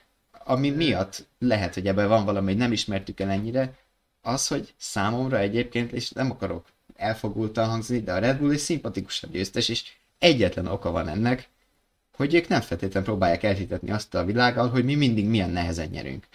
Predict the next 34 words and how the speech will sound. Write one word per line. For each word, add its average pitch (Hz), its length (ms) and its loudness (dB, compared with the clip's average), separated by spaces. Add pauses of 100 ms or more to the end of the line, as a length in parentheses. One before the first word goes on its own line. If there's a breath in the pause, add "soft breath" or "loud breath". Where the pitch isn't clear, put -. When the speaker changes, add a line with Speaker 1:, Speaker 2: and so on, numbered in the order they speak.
(760 soft breath)
Speaker 1:
Hogy 127 180 4
a 135 60 8
Mercedes 156 440 2
fontosan - 440 0
ez 87 220 -2
volt, 90 160 -2
hogyha 95 200 -4
visszagondolunk 92 600 0
a 85 40 0
rádiózásra, 90 840 2
hogy 95 240 0 (540 loud breath)
a - 100 2
Speaker 2:
Igen. 131 120 2
Speaker 1:
gumik 147 240 4
vajon 107 280 4
kibírják-e. 87 840 -2 (240 loud breath)
Minden 123 760 2
győzelem, 104 640 2
a 104 120 -4
világ 107 320 4
legnehezebb 82 460 -4
győzelme 82 680 -4
volt. - 220 -6
Speaker 2:
A - 20 0
Speaker 1:
És 123 100 4
Speaker 2:
világ 151 240 2
legjobb 151 240 -2
szurkolói 143 500 -2
előtt 127 400 -4
természetesen. 127 1040 -4 (120)
Tehát, 117 160 -8
Speaker 1:
É-, 127 140 4
Speaker 2:
ö, 131 120 -6
Speaker 1:
é-, 131 200 -2